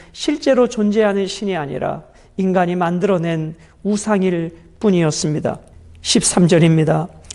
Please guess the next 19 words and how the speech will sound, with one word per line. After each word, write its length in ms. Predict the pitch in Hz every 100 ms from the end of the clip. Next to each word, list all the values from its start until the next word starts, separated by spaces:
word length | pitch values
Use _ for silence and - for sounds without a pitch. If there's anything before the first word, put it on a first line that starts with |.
| -
여호와께서 600 | 190 175 175 170 170 -
그의 280 | 175 190 180
땅의 260 | 180 180 185
높은 340 | 180 180 214
곳을 380 | 202 185 196 180
타고 320 | 180 - 185 180
다니게 340 | 170 170 160
하시며 520 | 160 - 165 147 170 - - -
밭의 300 | - 160 190
소산을 440 | 160 170 196 165 160
먹게 320 | 160 156 165
하시며 420 | 156 - 160 156
반석에서 640 | 156 190 190 220 196 175 190
꿀을, 480 | - 208 175 160 165 - -
굳은 320 | - 175 180
반석에서 580 | 170 165 156 160 151 156
기름을 420 | 151 214 220 208
빨게 360 | 202 208 202 208
하시며 440 | 175 - 147 143